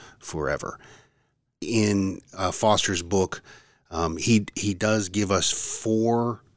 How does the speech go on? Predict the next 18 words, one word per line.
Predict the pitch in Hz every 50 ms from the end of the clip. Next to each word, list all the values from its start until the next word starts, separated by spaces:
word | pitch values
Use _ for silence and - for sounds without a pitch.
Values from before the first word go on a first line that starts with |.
| _ _ _ _
steps | - - - - - 104 95 82 - - - - - -
that | 92 98 98 92
are | 95 95 92 90
involved | 90 82 85 95 90 92 87 87 - -
in, | 90 85 82 87 - -
in | 90 87 82 76
study. | - - - - 82 73 69 60 - - - - _ _ _ _ _ _ - - - -
Uh, | - 92 90 52
uh, | 55 - 87 87 - - - - 87
there's | 90 95 92 90 90 85 80 - - -
repetition, | 90 90 98 98 - 95 - - - 120 120 113 - 127 120 127 131 - - _ - - - - - - - _ -
there's | 95 90 85 -
concentration, | - - - 123 123 113 - - 98 92 - - 104 98 92 90 - 101 92 95 92 - - - - - - - - - -
there's | 87 98 95 92 92 90 87 - - - _ _ _ _ _ _ _ _ _ _ _ _ _ -
comprehension, | - - 123 104 - 101 82 - - 120 117 110 - - 95 82 80 78 78 - _ _ _ _ _ -
and | 92 92 90 90 90 90 87 85
there's | 90 90 90 90 87 85 85 - - - -
reflection. | - 90 87 - - - 104 101 92 - - - 85 - -